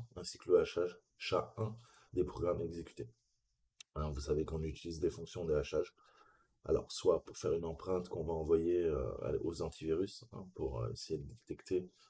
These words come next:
si l'empreinte est connue, sinon, euh, pour s'assurer tout simplement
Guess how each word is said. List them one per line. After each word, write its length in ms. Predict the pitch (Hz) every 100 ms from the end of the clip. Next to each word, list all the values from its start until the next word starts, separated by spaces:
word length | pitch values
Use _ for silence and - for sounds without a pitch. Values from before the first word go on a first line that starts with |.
| _
si 340 | - - 95 90
l'empreinte 480 | 87 - - 87
est 60 | 82
connue, 400 | 85 85 110 120 117 - - - _
sinon, 560 | - 95 87 90 87 -
euh, 240 | 80 58 67
pour 260 | 113 -
s'assurer 480 | - - - 80 85
tout 120 | -
simplement 580 | - 69 73 78 73 69